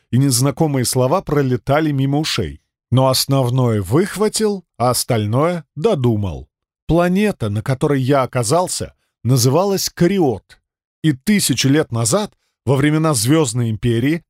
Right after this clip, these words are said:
она была самым обычным аграрным миром, который кормил Землю и еще несколько центральных планет.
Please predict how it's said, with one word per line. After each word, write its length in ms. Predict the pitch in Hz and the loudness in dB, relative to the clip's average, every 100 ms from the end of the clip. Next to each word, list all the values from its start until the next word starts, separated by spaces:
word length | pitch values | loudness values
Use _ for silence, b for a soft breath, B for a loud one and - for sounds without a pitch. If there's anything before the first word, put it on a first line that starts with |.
| _ | _
она 280 | - 196 254 | -2 0 0
была 220 | 202 190 | 2 2
самым 480 | 160 - 220 226 190 - | 0 0 0 0 -4 -2
обычным 560 | 143 147 135 135 123 | 0 0 -2 -2 -2
аграрным 480 | 123 127 143 127 123 | 0 0 0 0 0
миром, 480 | 127 214 240 202 165 | 0 2 0 0 -4
который 500 | - 135 202 226 175 | -4 0 0 0 -2
кормил 560 | - 151 139 139 175 139 | -2 -2 0 0 0 0
Землю 520 | 104 127 107 95 87 | -2 -2 -2 -6 -6
и 100 | 220 | -2
еще 380 | 254 170 - 143 | 0 0 2 0
несколько 520 | 131 165 - 131 131 | 0 -2 -2 -2 -4
центральных 560 | - 113 120 120 113 | -4 -4 -2 -2 -2
планет. 540 | - 120 113 85 65 | -2 -2 -2 -6 -10